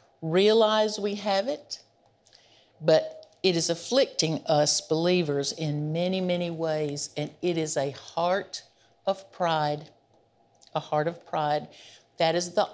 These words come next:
opposite of brokenness. It may be, I may be proud of my reputation. I may be proud of my position. I may be proud of my heritage.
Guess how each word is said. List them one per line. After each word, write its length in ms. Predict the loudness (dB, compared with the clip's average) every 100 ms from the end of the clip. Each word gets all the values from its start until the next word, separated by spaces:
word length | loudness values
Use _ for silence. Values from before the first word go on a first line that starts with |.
| 0
opposite 800 | 0 2 -4 0 0 0 -2 -6 -8 _ _ _ _
of 180 | -2 0
brokenness. 800 | 0 0 -2 -6 -4 -4 -4 -8 _ _ _ _ _ _ _ -20 -20 -20 -20 -20 _ _ _ _ _ 0
It 180 | 0
may 200 | 2 2
be, 480 | 4 2 2 0 -6 _ _ _ _ _ _ _ _ _ _ _ _ -2
I 160 | 0 2
may 220 | 2 0
be 200 | 0 -2
proud 800 | -2 -12 0 2 4 4 2 0 -4
of 200 | -4 -2
my 380 | -2 0 0 -2 -8 _ _
reputation. 1040 | -4 -4 -2 -6 -4 -2 -2 -4 -6 -6 -8 -8
I 80 | -6
may 180 | -2 -2
be 180 | -2 -6
proud 380 | -2 -2 0
of 140 | -2 -6
my 160 | -10
position. 880 | -10 -6 -6 0 0 0 0 0 -4 -8 _ _ -20 -20 _
I 100 | -6
may 180 | 0 0
be 180 | 0 -4
proud 320 | -2 0 0
of 160 | -2 -6
my 140 | -10
heritage. 1040 | -12 -6 -2 0 0 -2 -10 -10 -12 -12